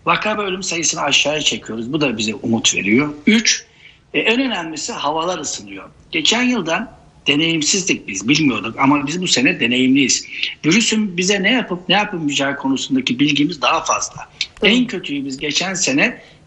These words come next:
Speaker 1: virüsün ne olduğu ile ilgili belirsizlik içerisinde savaştık. Bundan sonra bizim karşımıza çıkacak olan şey güzel ve sıcak havaların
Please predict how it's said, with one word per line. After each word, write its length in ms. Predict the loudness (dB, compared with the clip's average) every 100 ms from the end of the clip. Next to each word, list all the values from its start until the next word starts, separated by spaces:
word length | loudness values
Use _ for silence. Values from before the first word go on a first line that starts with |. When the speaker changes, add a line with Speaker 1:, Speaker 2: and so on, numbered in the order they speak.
| 2
Speaker 1:
virüsün 460 | 4 4 2 0
ne 40 | 0
olduğu 360 | 0 0 -2
ile 160 | -2 -2
ilgili 440 | -4 -2 -2 0
belirsizlik 580 | -2 0 0 0 0 0
içerisinde 540 | 0 0 0 0 0
savaştık. 600 | 0 0 0 2 2 0 -4 -16 -20 -20 _ 2
Bundan 280 | 4 4 2
sonra 380 | -4 -8 -10 -10
bizim 240 | -8 -8
karşımıza 520 | -4 -2 -2 -2 0
çıkacak 460 | 0 2 0 0 -2
olan 220 | -4 -2
şey 260 | 0 0 0
güzel 520 | 2 4 4 2 0
ve 200 | -2 -4
sıcak 420 | -4 0 2 0
havaların 520 | -4 -10 -8 -4 -4